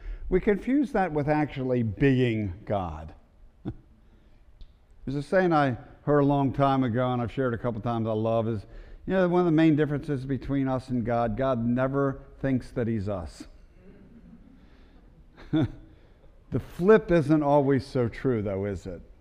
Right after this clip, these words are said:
All too often, we sometimes kind of think we're God, or we act like it. We're our own little God in charge, and we're in control or whatever. But the truth is,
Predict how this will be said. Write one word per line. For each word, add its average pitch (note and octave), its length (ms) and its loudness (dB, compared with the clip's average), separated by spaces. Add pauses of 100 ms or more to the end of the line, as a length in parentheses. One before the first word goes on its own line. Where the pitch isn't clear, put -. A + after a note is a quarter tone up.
All A#2 320 -8
too C3 300 0
often, B2+ 480 2 (880)
we B2+ 200 -2
sometimes C3 580 -2
kind B2+ 200 -4
of A#2+ 80 -4
think C#3 220 -4
we're C3+ 160 -4
God, F2 500 -8 (360)
or A2 100 -4
we A2 160 -2
act G2+ 300 -6
like E2+ 320 -8
it. D#2+ 100 -12 (960)
We're C3 180 4
our B2+ 140 6
own C3 240 2
little B2+ 240 2
God G#2+ 420 0
in A2+ 160 0
charge, G#2+ 640 -2
and A#2 240 -2 (280)
we're C3+ 200 0
in B2+ 160 -2
control F#2+ 560 -6
or G2 100 -4
whatever. F#2 640 -4 (1500)
But B2 140 -6
the C3+ 60 -2
truth D#3 340 -2
is, D3 300 2